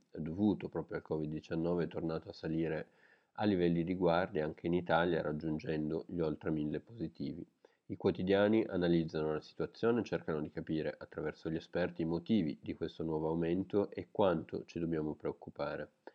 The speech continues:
Più positivi ma meno gravi,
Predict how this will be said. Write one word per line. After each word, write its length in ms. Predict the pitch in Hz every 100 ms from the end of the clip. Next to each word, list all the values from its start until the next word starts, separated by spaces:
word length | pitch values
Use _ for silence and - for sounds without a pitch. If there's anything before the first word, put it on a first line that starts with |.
| _ _ _ - -
Più 400 | 117 110 - _
positivi 680 | - 90 92 92 101 104 113
ma 120 | 101 85
meno 260 | 82 80
gravi, 400 | 78 76 73 -